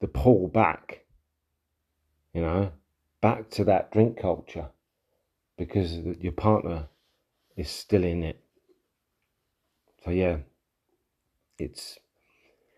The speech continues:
very much you're, who you associate with. You just, and like I said, I mean, we had friends, we used to go around their houses a lot, and it was always a big old drink up. And when I quit,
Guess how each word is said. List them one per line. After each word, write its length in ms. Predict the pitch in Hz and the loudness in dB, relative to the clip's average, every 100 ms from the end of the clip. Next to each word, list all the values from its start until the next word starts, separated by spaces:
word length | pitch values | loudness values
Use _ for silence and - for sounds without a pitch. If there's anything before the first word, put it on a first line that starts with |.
| _ _ _ _ | _ _ _ _
very 200 | 131 139 | 8 10
much 280 | 127 120 120 | 10 6 2
you're, 480 | 113 - 104 101 101 - | -8 -2 2 4 2 0
who 100 | 98 | -2
you 180 | 104 95 | 0 -2
associate 600 | - 101 95 - 85 - | 0 0 0 -2 -4 -2
with. 180 | 85 80 | -4 -4
You 180 | 87 82 | -6 -2
just, 260 | 98 - - - _ _ - - - | 0 -2 -8 -20 _ _ -18 -18 -4
and 140 | 104 | 0
like 120 | 101 92 | 2 0
I 40 | |
said, 320 | - 95 82 - - - _ _ _ _ - | 0 0 0 -6 -20 -20 _ _ _ _ 2
I 40 | |
mean, 140 | 107 | 6
we 120 | 120 110 | 8 8
had 240 | 101 - - - - | 6 0 -8 -20 -8
friends, 260 | 98 92 82 | -6 -4 -6
we 120 | 90 | -6
used 200 | 90 - | -6 -8
to 60 | 82 | -6
go 180 | 87 | -2
around 260 | 87 82 85 | 0 0 0
their 160 | 82 80 | -2 -2
houses 420 | 87 87 85 76 | -4 -4 -6 -4
a 80 | 82 | 0
lot, 240 | 85 - | 0 -2
and 240 | 82 73 | -6 -8
it 100 | 82 | -8
was 140 | 92 87 | -6 -2
always 300 | 87 82 80 | 0 0 -2
a 40 | |
big 280 | 78 85 80 | -6 -4 -2
old 200 | 82 80 | -2 -4
drink 320 | - 85 80 | -6 -8 -6
up. 180 | 82 - | -10 -8
And 100 | 80 - _ _ _ _ _ | -10 -12 _ _ _ _ _
when 140 | 175 165 | 10 10
I 100 | 117 | 10
quit, 520 | - 131 120 - - | 8 8 8 6 -10